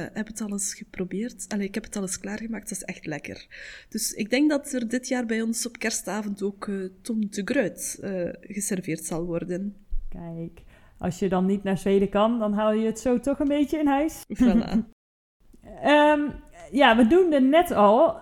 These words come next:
Speaker 2: dat kerstavond dus eigenlijk echt, eh,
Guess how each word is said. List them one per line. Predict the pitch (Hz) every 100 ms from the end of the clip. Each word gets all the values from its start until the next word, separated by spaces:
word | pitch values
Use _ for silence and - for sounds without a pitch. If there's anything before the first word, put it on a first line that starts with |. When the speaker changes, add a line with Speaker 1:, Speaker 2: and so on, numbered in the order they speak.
| -
Speaker 2:
dat | - 233 247 - -
kerstavond | - 240 190 - - 208 269 294 233 226 - - -
dus | 196 220
eigenlijk | - 233 247 214
echt, | - 240 - - - -
eh, | 202